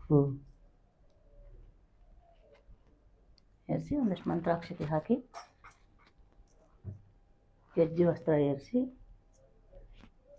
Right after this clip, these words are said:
Speaker 2: ಮಧ್ಯೆ ಒಂದು ಹೂವು ಇಟ್ಟು, ಹೂವ ಒಂದ್, ಒಂದ್ ನಾನು ಹೂ ತೋರಿಸ್ತಾ ಇದ್ದೀನಿ ಹೂವ,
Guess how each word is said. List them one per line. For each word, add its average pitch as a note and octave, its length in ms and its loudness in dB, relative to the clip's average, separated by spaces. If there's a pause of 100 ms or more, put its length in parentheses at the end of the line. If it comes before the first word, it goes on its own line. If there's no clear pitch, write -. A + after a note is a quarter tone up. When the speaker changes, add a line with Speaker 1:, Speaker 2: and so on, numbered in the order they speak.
(1120)
Speaker 2:
ಮಧ್ಯೆ F3+ 260 4
ಒಂದು E3+ 200 6
ಹೂವು F3 240 8
ಇಟ್ಟು, F3 240 6 (680)
ಹೂವ B3 180 12 (100)
ಒಂದ್, A#3+ 260 12 (180)
ಒಂದ್ G#3 220 10
ನಾನು G3+ 280 12
ಹೂ G#3 80 8
ತೋರಿಸ್ತಾ G#3 360 8
ಇದ್ದೀನಿ F3+ 200 6
ಹೂವ, F#3+ 220 6